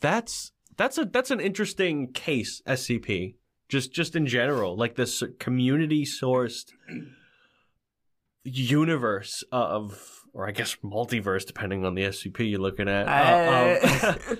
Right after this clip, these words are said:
Speaker 1: <laughs>
Speaker 2: <laughs> so
Speaker 1: um,
Speaker 2: for those who, for
Speaker 1: intertwined,
Speaker 2: those who don't
Speaker 1: yeah.
Speaker 2: know, S C P is, uh, the S C P Foundation is, like, this, uh, it's a community-built universe
Speaker 1: Yeah.
Speaker 2: that, like,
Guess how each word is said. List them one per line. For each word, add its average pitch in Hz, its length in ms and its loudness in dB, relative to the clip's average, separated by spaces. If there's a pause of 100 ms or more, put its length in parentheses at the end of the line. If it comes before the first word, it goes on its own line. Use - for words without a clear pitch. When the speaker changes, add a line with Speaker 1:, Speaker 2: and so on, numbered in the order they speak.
(120)
Speaker 1:
<laughs> - 140 -18 (120)
Speaker 2:
<laughs> 139 80 4
so 202 60 6
Speaker 1:
um, 196 60 4
Speaker 2:
for 190 60 2
those 170 200 4
who, 208 60 4
for 175 120 4
Speaker 1:
intertwined, 147 300 2
Speaker 2:
those 190 180 6
who 196 80 4
don't 156 220 4
Speaker 1:
yeah. 110 100 4
Speaker 2:
know, 151 420 4
S 143 260 0
C 156 120 -6
P 147 420 2
is, 135 320 0 (280)
uh, 123 100 2
the 156 180 -2
S 156 120 2
C 151 140 -2
P 147 280 -2
Foundation 135 560 2
is, 131 180 0
like, 131 260 -2
this, 120 300 -4
uh, 113 280 2 (720)
it's 143 180 0
a 151 60 2
community-built 151 1300 0 (960)
universe - 680 0 (120)
Speaker 1:
Yeah. 123 300 0
Speaker 2:
that, 135 300 4
like, 135 340 2